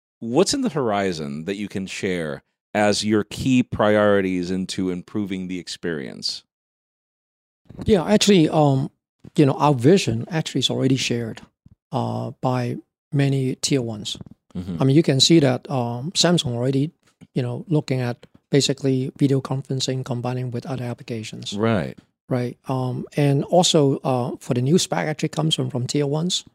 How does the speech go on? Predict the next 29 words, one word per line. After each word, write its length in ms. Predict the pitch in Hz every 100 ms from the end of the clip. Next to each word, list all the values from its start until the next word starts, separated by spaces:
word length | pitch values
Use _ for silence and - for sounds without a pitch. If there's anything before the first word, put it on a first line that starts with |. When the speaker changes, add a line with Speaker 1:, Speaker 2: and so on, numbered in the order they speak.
| _
Speaker 2:
uh, 240 | 131 117 113
and 120 | 131 135
also 220 | 143 143
some 220 | - 147
of 40 |
the, 260 | 131 123 123 _ _ _
uh, 180 | 127 117
service 360 | - 147 135 -
provider 440 | 123 131 135 135
actually 260 | 135 - 131
talking 240 | 139 127
about 240 | 131 127
T 140 | 123 135
V 100 | 131
applications. 640 | 127 - 139 139 160 - - - _ -
Um, 280 | 131 127 127
we 140 | 135 175
see 200 | - 226
that, 220 | 190 190 403 -
um, 320 | 139 127 131 _
scenario 540 | - 147 151 190 156 113
actually, 480 | 147 - 131 123 123 _ _ -
uh, 120 | 127
are 180 | 147 135
being 260 | - 165 160
in 60 |
the 60 | 117
spec 500 | - 120 165 - - _ - _ -
in 320 | 139 131 135